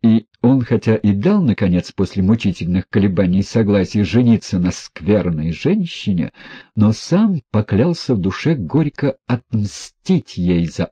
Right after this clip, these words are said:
это и доехать ее потом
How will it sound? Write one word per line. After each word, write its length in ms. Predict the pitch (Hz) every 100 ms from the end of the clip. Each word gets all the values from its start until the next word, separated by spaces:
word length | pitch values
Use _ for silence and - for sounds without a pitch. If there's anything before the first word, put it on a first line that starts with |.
| _
это 440 | 90 85 - 78 - _ _
и 140 | - 233
доехать 1000 | 87 80 101 82 95 208 220 85 - _ _ _ _ _ -
ее 320 | - 123 175
потом 540 | 170 - - - 87